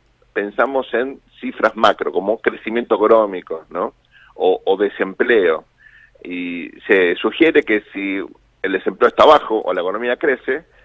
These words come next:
el candidato que está en el gobierno tiene muchas chances de ganar. Bueno,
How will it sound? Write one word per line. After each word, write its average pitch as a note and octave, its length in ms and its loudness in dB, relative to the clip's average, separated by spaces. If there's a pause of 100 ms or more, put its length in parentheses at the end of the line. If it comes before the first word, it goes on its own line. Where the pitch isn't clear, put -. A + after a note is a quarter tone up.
(160)
el G2+ 160 -8
candidato G#2+ 500 -4
que - 100 -14
está B2+ 200 0
en A#2 60 -4
el G#2 120 -4
gobierno A#2+ 400 -4
tiene G2 400 -10
muchas G#2+ 360 -6
chances G2+ 260 -2
de F2 100 0
ganar. D#2+ 300 -2 (180)
Bueno, G2+ 280 0